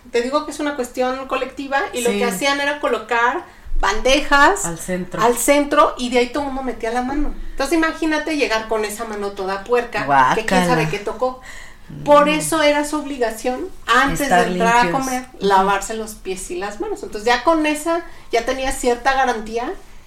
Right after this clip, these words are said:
Speaker 1: de que,
Speaker 2: <laughs>
Speaker 1: este,
Speaker 2: Cierta, nada
Speaker 1: cierta
Speaker 2: más.
Speaker 1: garantía de que
Speaker 2: Ajá.
Speaker 1: lo que comías era comida,
Speaker 2: Sí.
Speaker 1: nada más, ¿sale?
Speaker 2: Iu.
Speaker 1: <laughs> Ya te adelanté
Speaker 2: Sí.
Speaker 1: una cosa,
Speaker 2: Mm.
Speaker 1: ¿no? Pero es bien interesante porque a partir de aquí salen muchas normas y protocolos en la mesa.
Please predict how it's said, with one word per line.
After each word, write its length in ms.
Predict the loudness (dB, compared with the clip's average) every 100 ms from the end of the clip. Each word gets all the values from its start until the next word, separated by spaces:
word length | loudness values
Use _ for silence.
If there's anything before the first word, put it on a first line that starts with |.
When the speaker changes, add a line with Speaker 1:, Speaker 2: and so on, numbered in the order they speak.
| -12
Speaker 1:
de 240 | -4 -2
que, 300 | 0 0 0
Speaker 2:
<laughs> 0 |
Speaker 1:
este, 280 | -2 -4 -2
Speaker 2:
Cierta, 760 | 0 4 6 8 6 0 -4 -6 -6
nada 180 | 0
Speaker 1:
cierta 240 | 6 6 8
Speaker 2:
más. 80 | 4
Speaker 1:
garantía 420 | 4 4 4 4
de 60 | 4
que 60 |
Speaker 2:
Ajá. 200 | 4 4
Speaker 1:
lo 60 | 2
que 100 | 2
comías 400 | 0 0 0 0
era 160 | -2
comida, 300 | -2 -4 -4 -8 -6
Speaker 2:
Sí. 160 | 2
Speaker 1:
nada 200 | 4 4
más, 180 | 2 0 -2 -2 0
¿sale? 380 | 2 2 -2 -4 -6
Speaker 2:
Iu. 400 | -4 -2 -2 -2 -6 -6
Speaker 1:
<laughs> 720 | -6 -6 -6 2 2 4 2 2 -2 -4 -8 -8 -8 -8 0
Ya 200 | 2 4
te 60 |
adelanté 640 | 2 4 4 2 -4 -6 -6
Speaker 2:
Sí. 180 | -2 2
Speaker 1:
una 220 | 2 2
cosa, 300 | -2 -4 -10 -14 -10
Speaker 2:
Mm. 160 | -6 -2
Speaker 1:
¿no? 160 | 0 2
Pero 140 | 2
es 80 | 4
bien 140 | 4 4
interesante 480 | 4 2 2 0
porque 220 | 0 -2 -2
a 80 |
partir 260 | -2 -4 -4
de 80 | -4
aquí 140 | -6
salen 240 | -4 -4 -2
muchas 400 | -4 -4 -4 -2
normas 420 | 2 2 0 -6
y 40 | -8
protocolos 640 | -8 -8 -6 -4 -4 -4
en 80 | -6
la 80 | -4
mesa. 280 | -6 -8